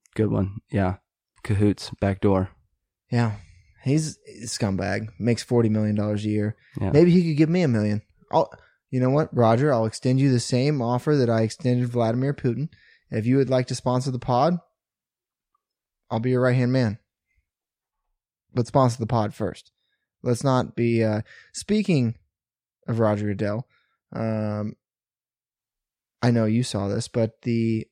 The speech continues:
Speaker 2: all of the commissioners of sports met with President Trump here recently. I think it's the weekend, some point in time.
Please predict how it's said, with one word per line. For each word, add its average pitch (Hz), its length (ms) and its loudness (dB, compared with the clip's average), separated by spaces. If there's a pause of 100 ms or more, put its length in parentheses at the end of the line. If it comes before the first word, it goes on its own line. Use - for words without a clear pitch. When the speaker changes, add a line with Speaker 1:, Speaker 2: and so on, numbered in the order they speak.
Speaker 2:
all 143 280 2
of 156 100 -2
the 143 120 0
commissioners 135 540 0
of 107 80 -10
sports - 540 -6 (920)
met 113 300 -2
with 113 320 -4
President 117 380 -4
Trump 113 420 -4 (340)
here 117 300 -2
recently. 113 380 -2
I 127 40 2
think 139 160 0
it's 107 140 -6
the - 100 -10
weekend, 127 540 0
some 131 180 -2
point 127 180 0
in 123 40 -2
time. 127 380 0